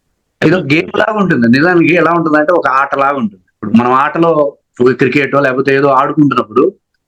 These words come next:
ప్రత్యర్థి ఎలా ఆడుతున్నాడు, ప్రత్యర్థి ఏమో యూనివర్స్, మన పక్కన ఉండేది టైము, మనతో పాటు ఉండేది టైము. "రే, రే, అట్లా చేయరా, అట్లా చేయరా" అని చెప్పింది టైమే.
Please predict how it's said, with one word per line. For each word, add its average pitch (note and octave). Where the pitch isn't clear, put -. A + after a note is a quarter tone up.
ప్రత్యర్థి C#3+
ఎలా C#3+
ఆడుతున్నాడు, C3+
ప్రత్యర్థి C#3+
ఏమో D#3+
యూనివర్స్, D3
మన D3
పక్కన D#3+
ఉండేది E3
టైము, C3+
మనతో C#3+
పాటు D3+
ఉండేది D3
టైము. B2+
"రే, E3
రే, E3+
అట్లా D3
చేయరా, E3+
అట్లా D3+
చేయరా" E3
అని D#3
చెప్పింది E3+
టైమే. D3